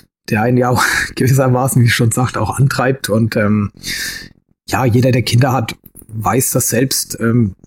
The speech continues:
man, das ist eine ganz andere Zeitrechnung und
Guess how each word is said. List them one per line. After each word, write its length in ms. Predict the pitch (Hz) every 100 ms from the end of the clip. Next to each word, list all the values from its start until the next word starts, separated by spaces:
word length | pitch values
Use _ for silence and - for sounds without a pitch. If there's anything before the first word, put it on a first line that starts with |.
| _ _
man, 200 | 127 120
das 240 | 113 - 131
ist 100 | -
eine 100 | 127
ganz 240 | 110 139
andere 300 | 120 131 123
Zeitrechnung 1300 | - 123 135 - - - 123 135 123 131 - 143 143
und 320 | 117 123 -